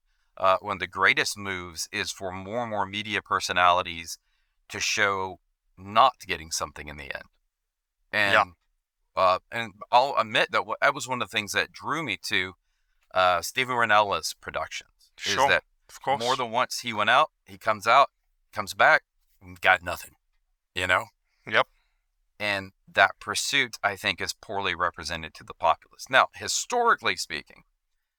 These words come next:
Speaker 1: hunters have always been, um, to be, to be honest, I mean, hunters have been, uh, hunting has been a process for moving people towards males,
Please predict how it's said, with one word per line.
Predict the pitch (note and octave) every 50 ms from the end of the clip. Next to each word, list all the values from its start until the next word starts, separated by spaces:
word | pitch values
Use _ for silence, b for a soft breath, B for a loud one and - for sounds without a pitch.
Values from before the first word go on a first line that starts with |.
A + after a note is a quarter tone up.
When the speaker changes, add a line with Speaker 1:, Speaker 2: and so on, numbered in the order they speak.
| _ _ _ _ _ _ _ _ _ _ _ _ _ _ _ _ _ _ _ _ _
Speaker 1:
hunters | - - - - G3 A3 G3+ D#3
have | D3+ C3+ A2+
always | B2 - B2+ C#3+ D3+ D3 C#3+ C#3+ C3+ A#2+ - - -
been, | - A#2 A#2+ B2 A#2+ A#2 A2+ A#2 A2+ A2 G2+ _ _ _ _ _ _ _ _ _ _ _ _
um, | F#2+ G2+ G#2 G2+ G2+ G2+ G2 F#2+ F#2 F2+ F#2 F#2 - _ _ _ _ _ _ _ _ _ _ _ _ _ _ _ _ _ _ _
to | - -
be, | F2+ E2+ D#2+ - _ _ _ _
to | - -
be | F2 F2+
honest, | F#2+ A2 C#3 C#3 F#2+ F2+ G#2 - - - -
I | G#2
mean, | G2+ F#2+ F#2 F#2 -
hunters | - B2 B2 C3 - D3+ D3 C3+ -
have | - G#2+ G#2+ G#2 G2+ G2 G2 - - - _ _ _ _ _ _ _ _ _ _ _ _ _ _ _ _ _ _ _
been, | B2 A#2+ A#2 A#2 A#2 A2+ A2+ G2+ - _ -
uh, | F2 G#2 - - - - -
hunting | - C#3 C#3 C3 C3
has | B2 A2 -
been | - G#2+ F#2
a | F2+ -
process | - - - A#2+ A2+ B2 C3 - - G2+ F2 F2 E2+ - - - - _ _
for | - G2+ G2 F#2
moving | F#2 F#2+ F#2+ G2+ A2 A#2 A#2 G#2 A#2 A2+ A2 A2 G#2+ G#2+ - _ _ _ -
people | - A2 G2+ F#2 - F#2+ F#2 F2+ - -
towards | - - F2+ E2+ E2+ F2+ G#2+ B2+ B2+ G2 F2 D#2+ D#2 D#2 - - - _ _
males, | - F#2+ E2+ D#2 D#2 C#2 C#2 D#2+ -